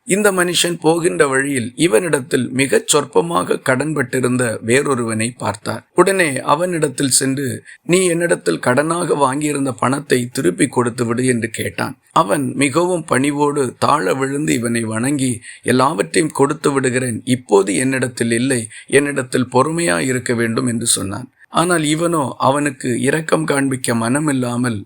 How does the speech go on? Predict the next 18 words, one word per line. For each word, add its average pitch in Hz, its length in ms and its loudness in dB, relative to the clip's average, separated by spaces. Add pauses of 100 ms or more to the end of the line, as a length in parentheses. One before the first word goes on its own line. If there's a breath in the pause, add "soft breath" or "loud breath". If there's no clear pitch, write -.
அவனை 120 400 0
அதிகாரிகளிடத்தில் 127 1200 -2
ஒப்படைத்து 113 580 -4
விட்டான். 104 360 -8 (140)
இதை 170 340 2
கேள்விப்பட்ட 170 800 2
அவனுடைய 123 440 0
எஜமான் 127 580 -2
இவன் 180 380 2
பட்ட 151 340 2
கடனை 139 380 0
எல்லாம் 139 360 -2
திருப்பி 147 360 0
கொடுக்கும் 127 440 0
வரைக்கும் 113 580 -2
அவனை 123 380 2
சிறைச்சாலையில் 120 840 0
போடுவித்தார். 101 640 -2